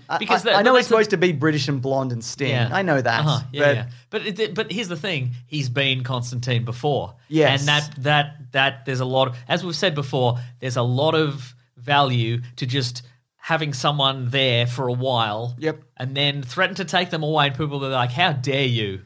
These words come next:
Speaker 1: Remember when
Speaker 2: He was
Speaker 1: Brandon Routh was Superman again?
Speaker 2: Yes.
Speaker 1: Everyone crazy.
Speaker 2: Exact-, they would, it would explode people's brains now. And we're, we're, we're still in the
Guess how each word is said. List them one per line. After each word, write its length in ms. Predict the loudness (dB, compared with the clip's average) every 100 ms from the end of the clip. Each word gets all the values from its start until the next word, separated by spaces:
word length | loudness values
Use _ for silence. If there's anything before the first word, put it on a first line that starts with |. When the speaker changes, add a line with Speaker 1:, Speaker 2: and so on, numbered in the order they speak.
| _
Speaker 1:
Remember 180 | 0 4
when 60 | 4
Speaker 2:
He 40 |
was 60 | 6
Speaker 1:
Brandon 280 | 6 6 4
Routh 200 | 0 0
was 100 | -4
Superman 440 | -4 -4 -2 0
again? 360 | 0 0 0 -2
Speaker 2:
Yes. 440 | -8 -6 -6 -6 -4
Speaker 1:
Everyone 240 | 0 0
crazy. 600 | -2 -2 0 0 -2 -8 -10
Speaker 2:
Exact-, 380 | -4 -2 0
they 140 | 2 2
would, 180 | 2 -2 -8 -20 _ _ -8
it 120 | -4
would 120 | -2
explode 440 | -2 -2 0 0 0
people's 280 | -4 -4
brains 360 | -2 0 0 -2
now. 180 | -4 -2
And 80 | -2
we're, 140 | -2
we're, 320 | -2 0 0 0
we're 140 | 0 0
still 320 | 0 0 0
in 80 |
the 100 | 0